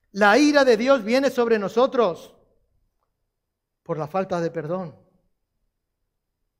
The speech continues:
Necesitamos entender que Dios nos ama. Necesitamos entender, iglesia, que Él se entregó por nosotros para darnos vida, que envió a su Hijo Jesucristo en la cruz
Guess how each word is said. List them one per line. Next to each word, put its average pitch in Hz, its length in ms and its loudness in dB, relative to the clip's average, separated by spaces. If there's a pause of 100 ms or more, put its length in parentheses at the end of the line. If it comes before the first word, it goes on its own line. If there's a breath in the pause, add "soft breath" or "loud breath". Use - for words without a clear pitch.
(960 soft breath)
Necesitamos 202 640 -2
entender 202 420 -4
que 180 140 -10
Dios 180 200 -8
nos 165 220 -12
ama. 139 400 -14 (440)
Necesitamos 180 580 -4
entender, 208 380 -2
iglesia, 208 440 -6
que 196 140 -4
Él 226 100 -2
se 220 140 -10
entregó 196 420 -6
por 196 160 -6
nosotros 190 560 -6 (260 loud breath)
para 160 220 -4
darnos 196 320 -2
vida, 208 300 -2
que 190 80 -6
envió 180 240 -2
a - 20 -2
su 233 140 -6
Hijo 220 180 -10
Jesucristo 190 680 -8
en 180 100 -6
la 175 160 -4
cruz 247 260 -4